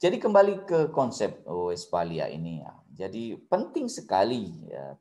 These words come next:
tonggak sejarah Westphalia ini karena di satu sisi menjadikan sebuah negara itu negara yang majemuk, multi race, multi languages, multi culture,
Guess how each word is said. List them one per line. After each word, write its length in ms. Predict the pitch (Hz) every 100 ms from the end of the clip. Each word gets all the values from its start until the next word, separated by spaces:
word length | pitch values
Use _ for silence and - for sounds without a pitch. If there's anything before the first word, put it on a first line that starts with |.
| _
tonggak 400 | 143 131 123 113
sejarah 320 | 107 98 104
Westphalia 540 | 95 90 - 82 82 -
ini 240 | 82 82
karena 400 | - 90 101 127
di 80 | 117
satu 240 | 98 143 -
sisi 720 | 202 185 196 202 196 196 196 - _ _ -
menjadikan 480 | 165 160 156 160 156
sebuah 320 | 151 143 143
negara 400 | 135 117 120 113
itu 400 | 113 - 117 110
negara 320 | 104 98 95
yang 240 | 90 87
majemuk, 640 | 90 87 98 123 214 - -
multi 320 | 104 98 95
race, 400 | 107 143 165 -
multi 400 | 104 101 98 95
languages, 720 | 92 98 101 107 107 190 -
multi 640 | 113 104 92 - 92 87 87 78 82 -
culture, 640 | 82 87 90 131 160 214